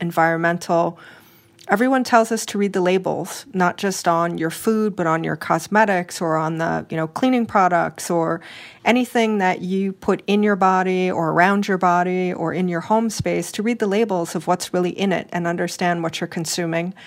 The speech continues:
So it, it sounds to me like your suggestion is a little bit of label reading, but instead of ingredients, sort of the path of, of where, where it came from and how it got to you, which is, uh, an interesting idea.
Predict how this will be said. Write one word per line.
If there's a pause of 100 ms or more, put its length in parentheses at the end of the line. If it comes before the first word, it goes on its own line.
(580)
So
it,
it
sounds
to
me
like
your
suggestion
is
a
little
bit
of
label
reading,
but
instead
of
ingredients,
sort
of
the
path
of,
of
where, (200)
where
it
came
from
and
how
it
got
to
you,
which
is,
uh,
an
interesting
idea.